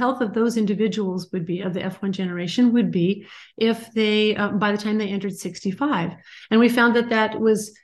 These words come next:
their increased risks of absolutely everything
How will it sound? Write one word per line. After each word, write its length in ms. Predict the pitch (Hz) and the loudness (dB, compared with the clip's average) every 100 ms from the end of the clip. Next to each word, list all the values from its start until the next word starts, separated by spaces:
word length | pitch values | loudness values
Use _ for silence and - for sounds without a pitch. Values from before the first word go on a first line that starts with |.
| _ | _
their 240 | 202 233 240 | 0 2 2
increased 500 | 233 254 254 220 - | 2 0 0 -4 -2
risks 440 | 214 220 214 - | -2 -4 -6 -10
of 320 | 208 196 185 - _ - - - - _ _ _ _ _ _ | -6 -4 -6 -10 _ -20 -18 -20 -20 _ _ _ _ _ _
absolutely 680 | 269 302 262 294 269 240 233 | 0 2 0 0 0 0 0
everything 560 | 285 330 - 180 196 | 0 -2 -2 -4 -4